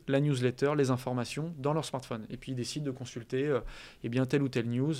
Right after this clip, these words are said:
via, euh, via leur portefeuille. Donc voilà, on réfléchit là-dessus. Ce qui est sûr, c'est qu'on va lancer, voilà, ce N F T. Et ça, c'est une manière de créer un nouveau lien avec l'abonné, avec le client.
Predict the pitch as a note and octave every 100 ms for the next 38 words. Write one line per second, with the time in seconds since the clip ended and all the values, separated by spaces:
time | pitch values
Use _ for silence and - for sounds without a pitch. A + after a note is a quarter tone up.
0 | A2+ A2+ B2+ C#3+ B2 A2+ A#2 A#2+ C3+ C#3
1 | C3+ B2+ B2 A2+ B2+ A#2 A#2+ C#3 D3 D#3
2 | B2 - G3 - - - - E3 D#3 E3+
3 | C3+ C3 D3 C3+ D#3 B2+ A#2+ A#2+ - D3
4 | C3+ A#2+ - G#3 - - - - B2 G3
5 | E3+ - D3 D#3 D#3+ F3+ G#3 B2+ - -
6 | D#3+ E3+ C3+ D3+ E3+ E3+ D#3+ D#3 G#3 -
7 | - _ - - - - - C#3 D#3+ D#3+
8 | C#3+ C#3+ C#3+ D3+ F3+ - - _ D#3+ D3
9 | D#3+ D#3 - D3 C3+ E3+